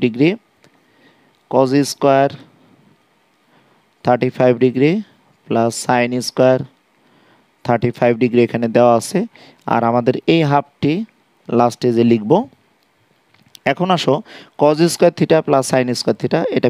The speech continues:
ফিফটিন ডিগ্রি সূক্ষ্মকোণ, তাহলে এটার মান কিন্তু ওয়ান। আমরা পরেরটাও দেখো ওয়ান পাবো, টোয়েন্টি ফাইভ ডিগ্রি, অর্থাৎ cos স্কয়ার theta প্লাস sin স্কয়ার theta সমান ওয়ান। তাহলে লাস্টের তৃতীয় পদকেও আমরা এভাবে লিখতে পারবো হাফ, তাহলে আমাদের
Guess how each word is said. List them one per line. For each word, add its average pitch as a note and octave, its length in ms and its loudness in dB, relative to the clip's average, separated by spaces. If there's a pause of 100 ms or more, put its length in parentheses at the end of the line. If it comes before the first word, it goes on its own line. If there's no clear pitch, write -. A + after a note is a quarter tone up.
ফিফটিন D3 380 -2
ডিগ্রি B2+ 180 -2 (120)
সূক্ষ্মকোণ, C#3+ 420 -2 (380)
তাহলে B2+ 240 2
এটার B2 260 0
মান A#2+ 120 2 (200)
কিন্তু A#2 200 -4 (120)
ওয়ান। B2+ 220 2 (540)
আমরা A2+ 220 2 (640)
পরেরটাও C#3 500 2 (100)
দেখো A#2+ 180 0 (120)
ওয়ান A#2+ 180 2 (120)
পাবো, B2 220 0 (640)
টোয়েন্টি C3 300 -2
ফাইভ B2 140 2 (100)
ডিগ্রি, B2 200 -2 (180)
অর্থাৎ A2 240 -2 (160)
cos B2+ 140 2 (140)
স্কয়ার B2+ 220 -4
theta C3 260 -4
প্লাস A#2+ 220 -4
sin A#2+ 120 -2 (120)
স্কয়ার - 200 -6
theta A#2+ 220 -6
সমান A#2 220 -12
ওয়ান। D#3 160 2 (400)
তাহলে B2 260 2
লাস্টের B2 440 0 (440)
তৃতীয় D3+ 360 2
পদকেও C3+ 500 0
আমরা A#2+ 200 0
এভাবে A2+ 200 0
লিখতে G#2+ 240 -4
পারবো A2+ 220 0 (280)
হাফ, A#2 260 0 (380)
তাহলে A#2 220 -2
আমাদের A#2 240 0